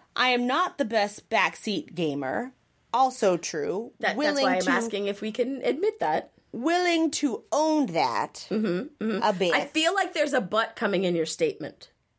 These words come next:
Speaker 1: No.
Speaker 2: Okay.
Speaker 1: 'Cause I, 'cause this is two thousand nineteen. I'm an adult now. I can admit that I have flaws and that I'm not a diamond.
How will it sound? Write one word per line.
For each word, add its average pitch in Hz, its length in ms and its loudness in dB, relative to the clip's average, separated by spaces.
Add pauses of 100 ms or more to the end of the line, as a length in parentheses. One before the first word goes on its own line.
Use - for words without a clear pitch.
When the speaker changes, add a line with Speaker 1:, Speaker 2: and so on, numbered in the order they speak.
(600)
Speaker 1:
No. 247 520 2 (240)
Speaker 2:
Okay. 214 220 0
Speaker 1:
'Cause 262 140 0
I, 269 260 2 (100)
'cause 269 140 0
this 330 140 0
is 370 100 -4
two 381 140 0
thousand 320 300 2
nineteen. 285 520 2
I'm 262 220 2
an 269 60 2
adult 240 340 0
now. 247 260 2
I 254 180 2
can 285 160 2
admit 247 280 0
that - 160 0
I 233 80 2
have 240 200 0
flaws 233 500 0 (300)
and 226 180 2
that 220 180 2
I'm 240 180 2
not 240 200 2
a 240 60 2
diamond. 233 840 2